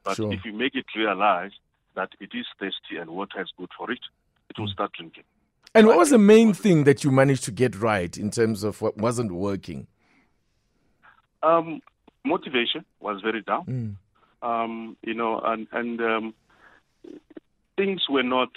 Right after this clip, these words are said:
Speaker 1: people were not doing what they're su-, they, they were
Speaker 2: Mm.
Speaker 1: supposed to do.
Speaker 2: So it wasn't even a lack of technical expertise. You, you, you are working with exactly the same people that you found there. There was nothing fundamentally broken there.
Speaker 1: Actually, up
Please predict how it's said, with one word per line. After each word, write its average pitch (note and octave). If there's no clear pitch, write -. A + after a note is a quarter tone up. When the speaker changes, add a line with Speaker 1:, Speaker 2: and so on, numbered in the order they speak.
Speaker 1:
people G3
were C3
not A2+
doing G#2
what F#2
they're F#2
su-, G#2
they, G#2+
they A2
were B2
Speaker 2:
Mm. -
Speaker 1:
supposed A#2
to -
do. F#3+
Speaker 2:
So -
it F#3+
wasn't B3
even A3
a E3+
lack F3+
of D#3
technical F#3
expertise. B2
You, D#3
you, D#3+
you D#3
are C3+
working G3+
with D3+
exactly C#3
the E3
same D#3
people D3
that A#2+
you B2
found A#2+
there. G2+
There C#3
was C#3
nothing F#3
fundamentally C#3
broken A#2
there. D#2+
Speaker 1:
Actually, C#3
up -